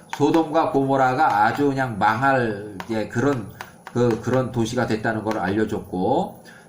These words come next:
자, 그 다음에 이어서 여기 무슨 이삭의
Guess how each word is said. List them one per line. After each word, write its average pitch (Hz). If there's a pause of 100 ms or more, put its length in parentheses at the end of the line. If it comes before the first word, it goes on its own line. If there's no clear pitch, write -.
(100)
자, 120
그 135
다음에 165
이어서 135 (520)
여기 123 (160)
무슨 110
이삭의 151